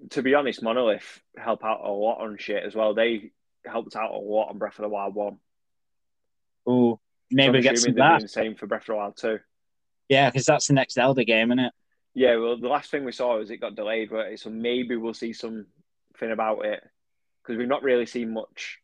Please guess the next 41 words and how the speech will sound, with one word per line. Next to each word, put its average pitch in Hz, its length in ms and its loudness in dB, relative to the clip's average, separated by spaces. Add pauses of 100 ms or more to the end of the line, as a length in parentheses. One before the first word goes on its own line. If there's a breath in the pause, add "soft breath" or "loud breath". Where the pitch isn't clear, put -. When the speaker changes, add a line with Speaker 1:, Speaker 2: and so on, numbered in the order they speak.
(340)
Speaker 1:
about 107 280 -2
the 113 80 -10
game 117 340 -2
yet. 85 220 -12 (880)
Speaker 2:
No, 131 160 6
Speaker 1:
What 113 100 4
Speaker 2:
we 131 80 6
Speaker 1:
it's 131 60 6
Speaker 2:
haven't 156 180 6
Speaker 1:
about. 113 140 4
Speaker 2:
seen. 110 260 4 (260 soft breath)
Speaker 1:
We 120 80 4
haven't 127 160 4
got 101 160 -6
a - 40 -16
title 120 360 -4
either. 104 340 -6 (600)
Speaker 2:
No, 127 320 6
you 113 100 4
know 143 120 6
what? 131 80 6
We 143 80 6
haven't 147 220 4
seen 123 240 4
anything 113 340 2
about 107 300 4
that 107 120 2
got 110 180 0
delayed. 110 400 4 (560)
Speaker 1:
Go 113 120 -4
on. 104 120 -10 (680)
Speaker 2:
Metroid. 117 560 4 (760 soft breath)
Speaker 1:
Yeah. 113 260 0 (1300)
Prime 120 220 0
four 107 360 0
got 131 200 0
delayed 113 400 0 (720)
four 120 260 -2
years 110 240 -2
ago 107 200 -4
now. 98 240 -12